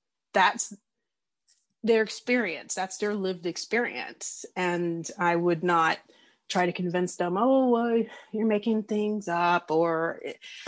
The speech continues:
minimize how they feel about that. And I, sadly, the same thing is happening with the whole movement, the people who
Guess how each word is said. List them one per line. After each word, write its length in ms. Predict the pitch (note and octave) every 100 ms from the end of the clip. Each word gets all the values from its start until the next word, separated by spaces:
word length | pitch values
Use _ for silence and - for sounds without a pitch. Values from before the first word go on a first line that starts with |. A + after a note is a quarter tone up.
| - - _
minimize 1040 | G#3 G#3+ G3+ F#3+ F3+ F3 E3+ E3+ - - - _
how 220 | G#3 F#3+
they 140 | F3 E3
feel 280 | - F3+ F3
about 380 | C#3+ A#2+ -
that. 300 | C#3+ E2 - - _ _ _ _ _ _ _ _ _ _ _ _ _ _
And 480 | F3+ E3 E3 E3 C#3
I, 360 | F3+ F3+ - - _ _ _
sadly, 380 | - G3+ F3+ F3
the 80 | E3
same 200 | F#3 F3
thing 160 | F3 E3
is 100 | D#3+
happening 340 | D3+ D#3+ D#3
with 240 | D#3 - -
the 120 | E3+
whole 360 | D#3 D3+ C#3+ -
movement, 600 | G3 F3+ E3 D#3 C#3+ - _
the 120 | D#3
people 480 | D3+ D3 - D3+ D3+
who 360 | D#3+ D#3 D#3